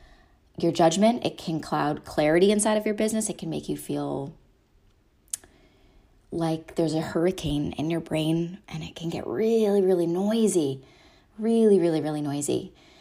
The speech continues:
And the interesting thing about overwhelm is it can become a state of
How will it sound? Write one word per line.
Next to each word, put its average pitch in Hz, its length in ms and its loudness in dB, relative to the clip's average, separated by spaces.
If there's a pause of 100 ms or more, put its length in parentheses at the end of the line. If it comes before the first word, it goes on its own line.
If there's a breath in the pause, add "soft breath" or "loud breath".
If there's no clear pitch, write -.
(340 soft breath)
And 190 240 2
the 196 200 0
interesting 285 480 0
thing 175 180 -2
about 156 340 -2
overwhelm 147 680 -2 (100)
is 147 580 -2 (760)
it 190 140 0
can 202 120 0
become 196 440 0
a 165 80 0
state - 480 2
of 156 320 0